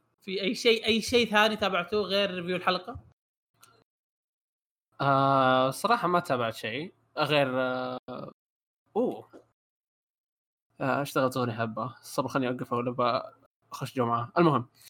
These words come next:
Speaker 2: آه، ما تابعت شيء زيادة صراحة. غير قاعد، قاعد أقرأ هوكوتو نو كين وماني قادر أوقف. يمكن بعدها أقرأ بارت سكس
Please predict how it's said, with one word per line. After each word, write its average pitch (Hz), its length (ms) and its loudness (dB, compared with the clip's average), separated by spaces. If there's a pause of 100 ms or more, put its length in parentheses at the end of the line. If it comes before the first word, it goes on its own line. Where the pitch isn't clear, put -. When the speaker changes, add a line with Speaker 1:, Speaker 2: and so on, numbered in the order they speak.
(440)
Speaker 2:
آه، 139 800 4
ما 185 180 2
تابعت 175 280 4
شيء 151 140 -2
زيادة 123 260 -4
صراحة. 123 520 -6 (580)
غير 123 560 -6 (100)
قاعد، 139 320 0 (120)
قاعد 120 240 0
أقرأ 104 600 -10 (600)
هوكوتو 127 280 -10
نو 113 80 -10
كين 120 260 -14 (220)
وماني 123 200 -2
قادر 117 220 -6
أوقف. 117 420 -10 (1500)
يمكن 156 360 2
بعدها 120 320 2
أقرأ 117 540 2
بارت 117 300 -2
سكس - 380 -12